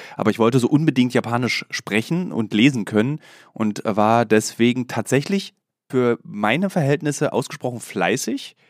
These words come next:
was immer noch sehr faul ist, glaub ich, für viele andere oder würden es so deuten. Aber ich hatte da auch richtig so Spaß. Also mir hat es wirklich Spaß gemacht, diese Sprache, dieses Propedeutikum. Ich weiß nicht, ob das immer noch so ist, dass du so eine Sprachausbildung vorher machen musst.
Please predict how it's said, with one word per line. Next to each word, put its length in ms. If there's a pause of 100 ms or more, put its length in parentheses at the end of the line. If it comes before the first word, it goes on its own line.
(100)
was 160
immer 180
noch 100
sehr 180
faul 340
ist, 220
glaub 160
ich, 100
für 100
viele 280
andere 260
oder 180
würden 180
es 60
so 80
deuten. 460 (640)
Aber 220
ich 120
hatte 200
da 260
auch 160
richtig 220
so 80
Spaß. 460
Also 180
mir 60
hat 60
es 140
wirklich 180
Spaß 260
gemacht, 180
diese 120
Sprache, 340
dieses 200
Propedeutikum. 800
Ich 120
weiß 100
nicht, 60
ob 80
das 100
immer 160
noch 120
so 140
ist, 240
dass 160
du 80
so 100
eine 100
Sprachausbildung 580
vorher 220
machen 240
musst. 260